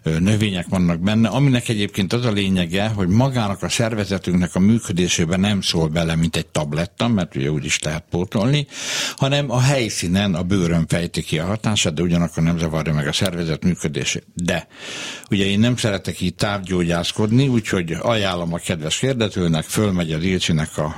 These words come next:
webáruházába, ahol pillanatok alatt előkerül egy tanácsadó kozmetikus hölgyünk, aki részletekben segít neki megoldani, illetve elmegy valamelyik Ilcsis referenciás kozmetikushoz, aki bizonyára meg fogja oldani az ő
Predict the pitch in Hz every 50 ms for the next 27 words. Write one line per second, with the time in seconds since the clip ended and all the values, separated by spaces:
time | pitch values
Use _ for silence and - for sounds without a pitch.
0 | 87 85 110 117 113 117 110 104 98 92 85 82 82 80 80 80 78 78 76 80
1 | 85 85 78 78 - - 120 120 113 95 85 80 - - - - 85 80 80 76
2 | - 85 85 85 85 80 76 - - 80 76 73 - - - - 95 87 82 80
3 | 80 - - 80 73 78 73 - - 92 87 85 85 82 - - - - 85 -
4 | - 123 113 143 127 107 104 92 78 - - - - - - - - - 120 117
5 | - - - 87 80 78 - - - - 92 92 113 110 101 - - 87 80 -
6 | 82 78 76 73 80 80 - - 101 87 80 82 82 - - - - - 90 90
7 | 107 127 131 131 127 117 117 113 113 110 - - - 143 135 123 117 92 85 82
8 | - - 82 95 95 92 92 - - - - - - - 95 95 95 85 82 78
9 | 73 85 87 80 78 80 82 78 78 - 85 90 92 - - 80 76 - 87 85
10 | - - 82 80 80 78 73 - 76 73 78 - - 101 92 - 90 82 80 -
11 | - - - 76 - - 98 92 82 71 78 - - 82 80 87 85 78 73 76
12 | 78 76 78 80 76 76 - 78 82 - - - 82 76 76 73 73 80 80 78
13 | 73 73 76 80 73 71 76 80 76 71 -